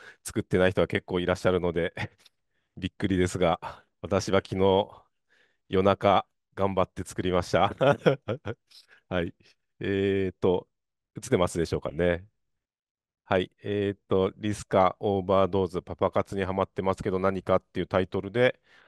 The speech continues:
あの、今回執筆させていただきました。えーっと、まあ、そ-、そ-、執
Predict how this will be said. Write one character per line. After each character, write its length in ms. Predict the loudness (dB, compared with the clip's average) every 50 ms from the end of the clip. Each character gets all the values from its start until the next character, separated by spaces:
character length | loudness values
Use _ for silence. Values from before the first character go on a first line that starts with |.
| _ _ _ _
あ 140 | 0 0 0
の、 300 | 0 0 0 0 -2 -2
今 160 | -4 -6 -4
回 160 | -2 -4 -4 -4
執 100 | -6 -10 _
筆 140 | -10 -10 -6 -4
さ 140 | -4 -4 -4
せ 80 | -4 -6
て 100 | -8 -4
い 60 | -2
た 120 | -2 0
だ 120 | 0 -2 -2
き 120 | -4 -4
ま 120 | -4 -4
し 80 | -2 -2
た。 200 | -2 -2 -2 -2 _ _ _ _ _ _ _ _ _ _ _ _ _ _ -10
え 120 | -8 -8
ー 20 | -6
っ 20 |
と、 440 | -6 -6 -6 -4 -4 -6 -6 -8 -12 _ _ _
ま 100 | -2 0
あ、 40 | 0
そ-、 160 | 0 -4 -10 -10
そ-、 200 | -8 -6 -6 -6 -8
執 200 | -14 -14 -16